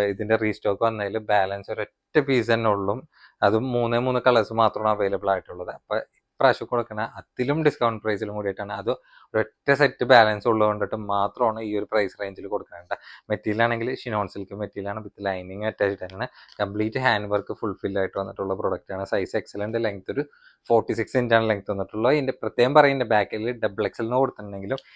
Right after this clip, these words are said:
ഈ ഒരു ഭാഗം കൊണ്ടിട്ടൊക്കെ മെഷർമെന്റ് ഡബിൾ എക്സ് എല്ലിന്റെ കിട്ടുള്ള ധാരം കൊണ്ടിട്ടാണ് അത് എക്സ് എൽ ആയിരിക്കും കൊടുക്കുന്നത് ട്ടോ.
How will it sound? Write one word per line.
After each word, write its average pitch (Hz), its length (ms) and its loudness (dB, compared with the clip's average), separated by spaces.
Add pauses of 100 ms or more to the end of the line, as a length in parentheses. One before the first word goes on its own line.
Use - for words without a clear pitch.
(180)
ഈ 107 120 0
ഒരു 123 100 6
ഭാഗം 113 300 8
കൊണ്ടിട്ടൊക്കെ 104 380 -6
മെഷർമെന്റ് 98 760 -8 (100)
ഡബിൾ 98 180 -4
എക്സ് - 180 -6
എല്ലിന്റെ 98 180 -6 (100)
കിട്ടുള്ള 110 520 0
ധാരം 101 240 0
കൊണ്ടിട്ടാണ് 104 380 -6
അത് 110 140 -6
എക്സ് 110 200 -6
എൽ 98 100 0
ആയിരിക്കും 90 260 -4
കൊടുക്കുന്നത് 95 380 -10
ട്ടോ. 117 140 -4